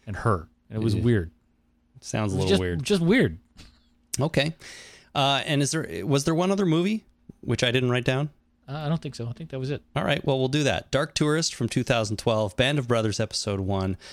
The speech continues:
Speaker 2: Beverly Hills nine oh two one oh season three, episode twenty-seven, and Southland season one, episode one, Unknown Trouble.
Speaker 1: Right.
Speaker 2: Good stuff. I'm looking forward to watching all of this.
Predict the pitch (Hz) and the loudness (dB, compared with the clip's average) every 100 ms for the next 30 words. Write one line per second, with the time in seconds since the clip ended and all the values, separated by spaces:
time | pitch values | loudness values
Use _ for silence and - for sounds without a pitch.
0 | - - 135 147 123 127 110 113 113 104 | -8 0 2 2 2 2 2 2 0 0
1 | 123 104 104 98 - 113 104 123 117 104 | 0 0 0 0 0 0 0 0 0 0
2 | - 104 98 87 - 101 85 82 - 156 | -2 -4 -2 -4 -4 -4 -4 -4 -2 0
3 | 131 107 104 - - - 85 - - 117 | 0 -2 -4 -10 -20 -12 -6 -4 -2 -2
4 | - 113 107 104 92 - _ _ _ - | 0 0 0 -2 -4 -10 _ _ _ -6
5 | 120 107 101 95 95 - 113 92 - - | -2 0 0 0 -2 -4 -6 -6 -6 -4
6 | 92 90 90 92 - 101 90 87 85 82 | -4 -4 -4 -4 -6 -6 -4 -4 -6 -8
7 | - - 82 78 67 - _ _ _ _ | -10 -8 -6 -8 -14 -20 _ _ _ _
8 | _ - 80 80 - _ - - 131 135 | _ -18 -16 -18 -20 _ -12 0 2 2
9 | 131 - - - - 113 - 104 101 117 | -2 -6 -4 -4 0 0 0 -2 0 0
10 | 113 - 113 107 107 107 - 104 - - | 0 0 0 0 0 0 -2 -6 -6 -4
11 | 113 110 92 92 85 101 - | 0 0 -2 -4 -6 -6 -8